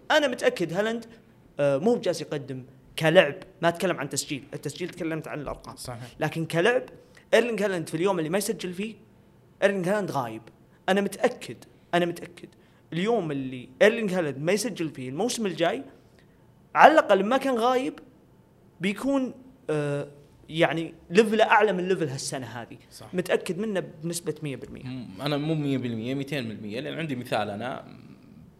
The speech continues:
Speaker 2: يعني نفس تجربة، آه، هالاند مع غوارديولا. ليفا في بايرن. الموسم
Speaker 1: مم.
Speaker 2: الأول شيء والموسم الثاني شيء آخر بالكورة. حتى ليفا نفسه يعني التصريح، آه، صرحه. ذكر إنه غوارديولا خلاني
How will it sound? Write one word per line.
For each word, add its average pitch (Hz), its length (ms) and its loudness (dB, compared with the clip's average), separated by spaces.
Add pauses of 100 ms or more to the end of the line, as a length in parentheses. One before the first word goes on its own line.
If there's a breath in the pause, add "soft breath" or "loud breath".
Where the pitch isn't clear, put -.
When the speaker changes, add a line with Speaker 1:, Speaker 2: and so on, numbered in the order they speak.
Speaker 2:
يعني 160 280 2
نفس 196 240 -2
تجربة، 123 440 -2 (120)
آه، 87 280 -4
هالاند 95 340 -6
مع 87 140 -10
غوارديولا. 98 640 -4 (220)
ليفا 165 340 -8 (320)
في 117 60 -14
بايرن. 117 360 -2 (840)
الموسم 139 240 -8
Speaker 1:
مم. 135 60 -6
Speaker 2:
الأول 123 360 -2
شيء 147 280 -8
والموسم 208 320 -8
الثاني 156 260 -6
شيء 139 240 -8
آخر 113 160 -8
بالكورة. 101 520 -10 (540 soft breath)
حتى 208 260 -2
ليفا 156 220 2
نفسه 110 500 -4 (100)
يعني 107 160 -12
التصريح، 139 720 -8
آه، 92 420 -12 (320)
صرحه. 104 460 -8 (880 loud breath)
ذكر 170 280 -4
إنه 107 380 -8 (200)
غوارديولا 127 400 -2
خلاني 131 460 -6